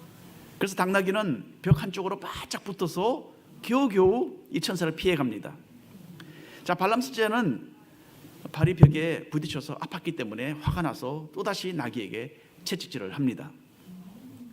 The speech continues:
자, 마지막에는 이 천사가 칼을 들고서 아주 좁은 길에 서 있는데 그 길은 너무 좁아서 피할 데가 없는 겁니다. 나귀는 천사를 보고 그냥 길에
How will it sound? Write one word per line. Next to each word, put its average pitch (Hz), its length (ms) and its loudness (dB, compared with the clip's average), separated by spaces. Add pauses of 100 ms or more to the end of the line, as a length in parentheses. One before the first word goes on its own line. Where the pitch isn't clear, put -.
(420)
자, - 120 -12
마지막에는 139 680 2
이 143 100 2
천사가 139 580 -4 (340)
칼을 156 260 -2
들고서 139 640 -4 (760)
아주 226 340 -4
좁은 202 280 -2
길에 175 140 4
서 180 140 -2
있는데 143 760 0
그 190 100 -6
길은 185 220 2
너무 180 180 0
좁아서 175 680 0 (520)
피할 123 260 -4
데가 104 160 -6
없는 110 180 -6
겁니다. 92 380 -12 (800)
나귀는 151 300 2
천사를 147 300 -4
보고 147 560 -4 (240)
그냥 131 480 -6
길에 127 420 -10